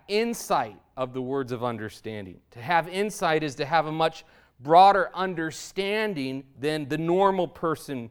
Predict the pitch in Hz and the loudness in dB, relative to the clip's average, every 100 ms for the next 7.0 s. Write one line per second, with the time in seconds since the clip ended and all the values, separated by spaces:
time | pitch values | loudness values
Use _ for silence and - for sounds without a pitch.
0 | _ _ _ - 131 120 98 90 127 160 | _ _ _ -6 0 0 0 -6 -4 0
1 | 185 175 160 175 165 - 156 143 123 156 | 2 0 -2 -4 -4 -4 -6 -6 -2 0
2 | 151 143 131 131 120 - 143 123 _ _ | 2 0 -8 -10 -14 -8 -6 -6 _ _
3 | 135 143 - 196 190 160 131 - 131 - | -8 -8 -2 -2 -2 -6 -8 -4 -4 -4
4 | 110 101 147 147 131 123 - 190 180 117 | -16 -12 -4 -2 -2 -6 -4 -2 0 -2
5 | - _ _ _ _ _ _ _ _ 139 | -6 _ _ _ _ _ _ _ _ -4
6 | 156 160 156 147 - 143 127 165 135 - | -2 0 -2 -2 -2 -2 -2 2 0 0